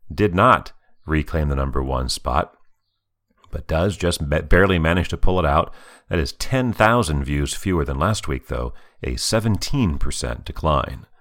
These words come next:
I remember back when Android Netrunner hit its fiftieth week at number one, and I said at the time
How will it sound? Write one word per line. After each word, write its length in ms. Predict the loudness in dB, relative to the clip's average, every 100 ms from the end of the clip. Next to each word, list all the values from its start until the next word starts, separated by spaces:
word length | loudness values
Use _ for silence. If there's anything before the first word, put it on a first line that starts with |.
| _ _ _ _ _ _ _ _ _ _ _ _ _ _ _ _ _ _ _ _ -2
I 60 |
remember 300 | 2 4 4
back 340 | 8 8 8 4
when 380 | 4 4 2 -2 -10 -20 _
Android 420 | 0 2 4 4
Netrunner 600 | 4 2 4 2 2 -4 -8 -20 -20 _ -20 -18
hit 240 | -2 -2
its 380 | 2 0 0 -6 -8
fiftieth 560 | 0 2 2 2 -2 0
week 320 | -2 -2 -4 -4
at 140 | -4
number 320 | -2 -2 -2
one, 400 | -2 -2 -4 -4 -8 -16 -18 -16 -16 _ -16 -14 -4
and 480 | 0 2 0 -2 -4
I 200 | -2 0
said 200 | 0 0
at 80 | 0
the 60 | -2
time 600 | 0 4 4 2 -2 -8